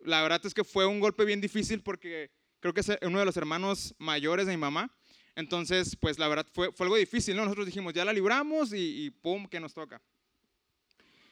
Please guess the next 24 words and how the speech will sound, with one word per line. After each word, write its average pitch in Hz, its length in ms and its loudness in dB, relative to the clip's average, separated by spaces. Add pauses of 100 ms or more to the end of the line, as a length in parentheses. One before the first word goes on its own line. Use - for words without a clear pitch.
(320)
Van 180 200 2
al 214 100 4
funeral 220 560 4
y 226 60 -2
todo, 269 500 6
y 190 100 6
a 196 60 6
la 190 160 4
semana 202 560 -2
nos, 196 300 -6
nos 175 180 -2
enteramos 175 480 0
que 202 80 0
mi 180 80 -2
abuelita 165 540 2
y 190 40 2
a 180 60 0
mis 165 140 -10
papás, 170 360 0
porque 160 200 -8
ellos 156 160 -6
fueron 165 160 -4
al 160 80 -8
funeral, 156 340 -8